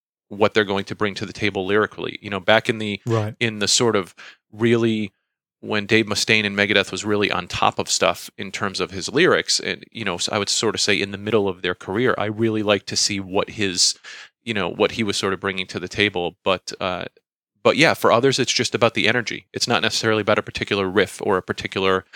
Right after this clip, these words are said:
Speaker 1: style. It's about the energy that they bring to the music. And so th-, it just kinda reinforces what we've sort of already talked about, is that there's so many different genres of metal, and there's also a lot of different ways to approach that music. And so I, I think in addition to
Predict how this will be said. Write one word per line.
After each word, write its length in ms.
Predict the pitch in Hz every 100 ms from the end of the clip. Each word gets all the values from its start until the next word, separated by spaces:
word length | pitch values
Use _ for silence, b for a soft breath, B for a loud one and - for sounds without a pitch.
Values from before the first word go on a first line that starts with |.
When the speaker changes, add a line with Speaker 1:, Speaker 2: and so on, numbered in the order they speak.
| B -
Speaker 1:
style. 460 | - 101 95 82
It's 160 | 85 -
about 480 | 98 101 92 98 - _ _ _ _ _
the 260 | 113 110 107
energy 320 | 107 101 101
that 160 | 95 90
they 120 | 95
bring 340 | 90 98 92
to 100 | -
the 100 | 95
music. 440 | 95 101 95 - -
And 120 | -
so 360 | - 107 98
th-, 180 | - 101 -
it 120 | 117
just 200 | 139 -
kinda 260 | - 131 110 B B 123
reinforces 600 | 123 107 120 107 107 95
what 180 | 101
we've 120 | 95 -
sort 160 | 101
of 80 | 95
already 220 | 98 95
talked 280 | - 92 87
about, 300 | - 87 -
is 140 | 101
that 100 | 95
there's 140 | - 101
so 100 | 135
many 140 | 123
different 300 | 107 - -
genres 440 | 95 104 101 98 92
of 100 | 90
metal, 380 | 101 92 90 B B B
and 140 | 110
there's 100 | 104
also 340 | 110 107 113 104
a 40 |
lot 180 | 101 101
of 60 | 98
different 260 | 98 92
ways 200 | 92 90
to 160 | - 90
approach 400 | - 98 90 -
that 160 | 76
music. 480 | 82 85 - - - -
And 160 | 98 98
so 380 | - 92 82 -
I, 120 | - -
I 60 |
think 240 | 104 113 101
in 140 | 113
addition 380 | 104 113 - 101
to 280 | - 107